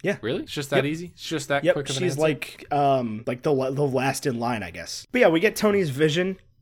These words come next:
Speaker 1: and we get him. We see him. All of his friends are dead, and I don't, I don't think it's, I don't, I think he, she's showing him, like, a possible future.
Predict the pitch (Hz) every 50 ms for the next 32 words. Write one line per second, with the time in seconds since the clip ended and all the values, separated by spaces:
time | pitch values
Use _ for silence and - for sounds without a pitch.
0 | _ _ - - 143 139 135 131 127 120 123 135 139 139 131 - 127 - 170 156
1 | 151 151 139 127 - 143 139 - 180 165 156 170 156 147 139 127 - - 143 147
2 | 156 160 151 147 139 - 160 151 143 139 139 135 147 139 139 135 135 - - 220
3 | 302 339 262 - 240 269 233 240 285 247 262 262 - - 196 - - 214 - -
4 | 202 220 - - - - - 185 - - 262 240 247 - - _ - - - 240
5 | 240 - - - - 233 220 - - 240 226 220 202 196 208 214 208 190 151 123
6 | 147 160 - - 147 143 - - 185 180 - 156 147 127 - - 175 202 - -
7 | - - -